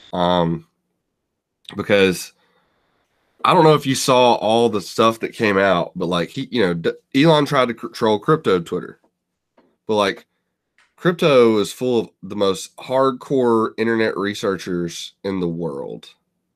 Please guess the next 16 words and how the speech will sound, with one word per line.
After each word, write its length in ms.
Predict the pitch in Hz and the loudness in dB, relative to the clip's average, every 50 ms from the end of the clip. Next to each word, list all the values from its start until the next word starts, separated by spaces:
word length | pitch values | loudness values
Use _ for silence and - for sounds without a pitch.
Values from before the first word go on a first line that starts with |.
| _ _ - | _ _ -6
And 160 | 95 95 90 | -6 -6 -4
so 460 | - - 113 101 95 95 92 90 85 - - - - - _ _ _ _ _ - | -2 2 4 4 6 6 4 2 -2 -6 -14 -20 -20 -20 _ _ _ _ _ 0
everybody 420 | 107 120 147 143 147 131 123 117 | 2 2 4 4 4 4 4 4
dug 420 | 101 92 92 101 101 104 101 92 87 | 2 2 4 4 6 4 4 2 0
deep 320 | 90 98 101 101 95 - | -2 -2 -2 -2 -4 -4
into 160 | 90 92 90 76 76 | -6 -4 -4 -4 -4
Elon's 380 | 98 95 92 90 87 85 82 - | -4 -2 -2 -2 -2 -2 -4 -6
past. 760 | - - 87 85 80 71 - - - - - - - - _ _ _ _ _ _ _ _ _ _ _ _ _ _ _ _ _ | -8 -8 -6 -6 -6 -8 -10 -14 -16 -18 -18 -20 -20 -20 _ _ _ _ _ _ _ _ _ _ _ _ _ _ _ _ _
And 500 | - 95 98 95 92 92 92 90 92 90 - - _ _ _ _ _ _ _ _ _ _ _ _ _ _ _ _ _ | -2 0 0 0 0 0 0 -2 -2 -4 -6 -10 _ _ _ _ _ _ _ _ _ _ _ _ _ _ _ _ _
crypto 640 | _ - - - 165 165 165 - 165 139 127 123 117 | _ -12 -4 -2 -2 0 0 2 4 4 4 4 4
has 160 | 113 101 - | 2 0 -2
flipped 400 | - - - 120 131 - - - | -4 -6 -4 -2 -2 -2 -2 -2
on 200 | 120 113 104 - | -2 -2 -2 -2
Elon, 460 | 95 104 104 101 95 92 92 92 90 | -4 -4 -2 -2 0 0 0 0 0
not 220 | 92 110 120 127 139 | 0 0 0 -2 -4
just 180 | 139 120 110 | -6 -8 -10